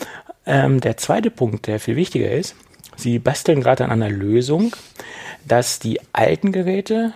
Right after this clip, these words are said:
mit dem jetzigen Feature-Set weiterhin funktionieren, ganz klar, parallel zu den neuen Geräten.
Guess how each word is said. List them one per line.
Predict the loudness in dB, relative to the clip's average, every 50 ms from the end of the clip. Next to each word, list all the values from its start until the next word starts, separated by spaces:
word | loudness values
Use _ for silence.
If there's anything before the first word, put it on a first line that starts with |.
| -8 -6 -2
mit | -2 -2 0 0
dem | 0 0 2
jetzigen | 2 2 0 0 -2 0 0 0 0
Feature-Set | 0 -4 -6 -4 -2 -2 -4 -2 0 0 -2 -2 -2 -6 -16 -18 -20 _ _ _ _
weiterhin | 0 0 2 2 2 0 -2 -2
funktionieren, | -4 -6 -8 -6 -6 -4 -2 -2 -2 -2 -2
ganz | -4 -6 -6 -8
klar, | -6 -4 -2 0 0 -2 -2 -6 _ _ -20 -20 _ _
parallel | -2 0 2 4 4 4 4 4 4 2
zu | 2 0 -2
den | -2 0 2 2 2 2
neuen | 2 2 2 2 4 2 2
Geräten. | 0 -2 -2 0 0 -2 -2 0 0 0 0 0 -2